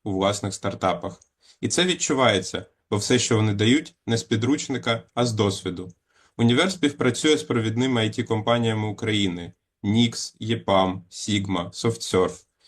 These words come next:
І кожен студент має можливість прихо-, проходити стажування ще під час навчання. Ми не чекаємо диплому, щоб піти працювати. Ми йдемо в проекти вже з другого,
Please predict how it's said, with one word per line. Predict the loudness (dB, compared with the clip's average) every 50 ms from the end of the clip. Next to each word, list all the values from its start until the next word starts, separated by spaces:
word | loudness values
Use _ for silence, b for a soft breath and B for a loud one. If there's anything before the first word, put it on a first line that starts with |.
| b b
І | -8 -4
кожен | 0 2 2 4 2 0
студент | -2 -2 -2 0 0 2 0 0 0
має | 0 0 2 2
можливість | 2 2 0 0 -2 -2 -2 -4 -4 -6 -4
прихо-, | -6 -6 -4 -4 -4 -4 -4
проходити | -2 -2 -2 0 0 0 0 -2 -2 -4 -6
стажування | -4 -2 -2 -2 0 0 0 2 2 2 2 0
ще | 0 0 -2
під | -2 -2 -4 -4
час | -2 0 0 0 0
навчання. | -2 -4 -4 -4 -2 -2 -2 -2 -2 -6 -10 -12 -14 -16 _ _ _ _ _
Ми | 2 2
не | 2 4
чекаємо | 2 -2 -2 0 2 2 4 4 2 2
диплому, | 0 -2 -2 0 0 0 0 0 -2
щоб | -2 -2 -4 -6 -6
піти | -8 -6 -4 -4
працювати. | -4 -4 -4 -6 -6 -6 -6 -4 -2 -2 -2 -2 -6 -10 -14 -14 b b b b b
Ми | 0 2 2
йдемо | 4 4 4 4 4 2
в | 0 -2
проекти | 0 2 4 4 4 2 0 -4 -8 -8 -8 -8 -10 _
вже | -6 -2 0 0
з | 2 2
другого, | 2 4 4 4 4 2 2 0 0 -2 -4